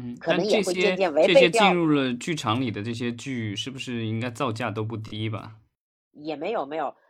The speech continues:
Speaker 2: 那你像有些这种恋恋剧场、宠爱剧场，有些剧还是它有，它有就是阶梯式分布的。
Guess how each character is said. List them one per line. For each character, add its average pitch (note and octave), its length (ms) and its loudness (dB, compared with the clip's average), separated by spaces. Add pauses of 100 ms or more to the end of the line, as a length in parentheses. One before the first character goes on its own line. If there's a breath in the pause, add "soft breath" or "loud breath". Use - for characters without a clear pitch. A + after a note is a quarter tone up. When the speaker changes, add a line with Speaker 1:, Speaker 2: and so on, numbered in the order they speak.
Speaker 2:
那 B3 180 -4
你 F3 200 -8
像 F#3+ 220 -6
有 A#2+ 180 -8
些 F3 200 -4
这 F3+ 140 -8
种 C#3+ 160 -8
恋 E3+ 140 -2
恋 D#3+ 160 -8
剧 D#3 140 -10
场、 B2+ 180 -10
宠 C#3 120 -10
爱 D3 80 -4
剧 D3 100 -6
场， D3 100 -2
有 C3 120 -2
些 F3 200 -4
剧 F3+ 320 -4 (580)
还 F3 220 4
是 F3 580 -6
它 G3 160 4
有， F#2 440 0
它 G#3+ 120 2
有 C3 160 6
就 E3+ 160 -4
是 D#3+ 100 -8
阶 F#3 220 0
梯 - 180 -6
式 D#3 140 -4
分 F3 240 0
布 F3 160 -4
的。 G#2 200 -6